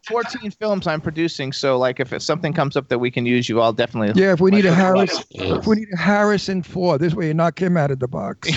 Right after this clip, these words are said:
Speaker 1: <laughs> Yeah, you can.
Speaker 3: And leave you with this. Ghost Towns of America is a new idea of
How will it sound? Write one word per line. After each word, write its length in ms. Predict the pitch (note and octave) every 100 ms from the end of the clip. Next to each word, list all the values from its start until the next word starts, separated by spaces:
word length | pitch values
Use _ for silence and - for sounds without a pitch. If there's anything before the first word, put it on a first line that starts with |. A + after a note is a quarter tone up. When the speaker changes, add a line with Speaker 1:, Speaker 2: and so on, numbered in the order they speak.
| -
Speaker 1:
<laughs> 160 | G#3 C4+
Yeah, 340 | - G1+ - - - - F#3 F3 -
you 140 | D3+
can. 560 | E3 F3 D#3 B2 B2 C3 _ _ _ _ _ _ _ -
Speaker 3:
And 140 | G#2 G#2
leave 180 | B2+ B2+
you 140 | A#2
with 200 | A2 G#2+
this. 480 | G#2 F2+ D#2+ - - - E2+
Ghost 400 | E2+ A2+ C3+ -
Towns 360 | B2+ A#2+ A#2+ G#2
of 140 | G2+
America 540 | G2 G2+ G#2+ A2+ A2 A#2
is 300 | G#2+ F2 E2+
a 60 |
new 240 | F2+ G2+ G#2
idea 420 | G2+ F#2 G2+
of 60 | G2